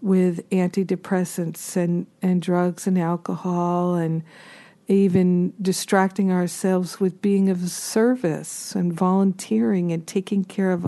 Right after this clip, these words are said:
others and being helpful to others to such a point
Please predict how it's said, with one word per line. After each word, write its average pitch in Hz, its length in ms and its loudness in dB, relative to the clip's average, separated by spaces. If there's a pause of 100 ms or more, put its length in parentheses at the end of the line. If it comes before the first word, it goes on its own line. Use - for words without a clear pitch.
others 180 560 0 (480)
and 180 560 4
being 185 340 4
helpful 196 460 0
to - 260 -8
others 180 400 0
to 180 140 -8
such - 340 -4
a 196 60 -2
point 208 720 0